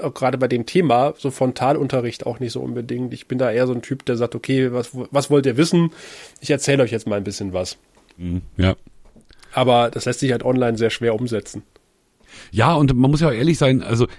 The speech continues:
Speaker 2: also klar musst du ihnen einmal sozusagen den Umgang mit den Medien beibringen, aber oft wollen ja, ich weiß nicht, wie das bei euch ist, wollen ja die, die, ich sag mal in Anführungsstrichen, Medienbeauftragten der Freiwilligen Wehren vor allem wissen, wie sie ihre Sachen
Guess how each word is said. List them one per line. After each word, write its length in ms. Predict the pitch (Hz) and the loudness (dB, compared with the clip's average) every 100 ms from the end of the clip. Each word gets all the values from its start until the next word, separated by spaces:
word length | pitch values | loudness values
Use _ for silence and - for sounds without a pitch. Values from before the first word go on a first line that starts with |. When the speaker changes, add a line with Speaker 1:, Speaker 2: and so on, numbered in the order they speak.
| - | -20
Speaker 2:
also 260 | - 113 110 | -12 -8 -4
klar 200 | - 120 | 0 4
musst 200 | 135 123 | 4 4
du 60 | 143 | 0
ihnen 160 | 120 | 2
einmal 520 | 113 107 135 139 127 117 78 | 2 2 2 4 2 0 -6
sozusagen 340 | 87 113 120 113 | -8 -4 0 2
den 120 | 110 | 2
Umgang 440 | 117 139 123 117 | 4 4 4 2
mit 500 | 76 95 107 - 113 | 0 -2 0 0 0
den 140 | 117 113 | 2 4
Medien 280 | 113 139 131 | 4 4 4
beibringen, 380 | 120 120 123 | 2 2 2
aber 160 | 113 107 | 2 2
oft 260 | 120 - 104 | 0 -4 0
wollen 300 | 110 127 135 | 2 6 6
ja, 160 | 123 | 4
ich 100 | 117 | 2
weiß 120 | 110 104 | 0 0
nicht, 100 | 113 | 0
wie 40 | |
das 120 | 110 | 0
bei 80 | - | 0
euch 180 | 85 117 | 0 2
ist, 160 | 123 - - - - | 0 -2 -10 -18 -4
wollen 240 | 92 110 | 2 4
ja 160 | 127 117 | 4 4
die, 200 | 107 107 | 2 -2
die, 340 | - 104 101 | 0 0 2
ich 80 | 92 | 0
sag 100 | 113 | 0
mal 60 | 107 | 0
in 60 | 101 | 0
Anführungsstrichen, 500 | - 117 - 90 101 | 0 0 0 2 4
Medienbeauftragten 920 | 127 151 117 90 95 - 104 - 101 | 6 6 4 2 -2 -2 -2 0 0
der 100 | 95 | 0
Freiwilligen 500 | - 101 101 104 95 | 0 2 2 2 4
Wehren 340 | 101 113 113 - - - | 4 4 2 -2 -16 -20
vor 500 | - - 110 - - | -16 0 0 0 -2
allem 600 | 95 113 139 143 143 131 - _ - - | 4 6 6 6 4 2 -4 _ -20 -10
wissen, 640 | 95 95 139 - 135 107 101 | -8 0 0 4 4 4 -2
wie 140 | 107 120 | 0 0
sie 240 | 110 113 - - | 0 -4 -10 -2
ihre 280 | 151 135 135 | 2 4 2
Sachen 440 | 117 104 120 110 | 2 2 2 0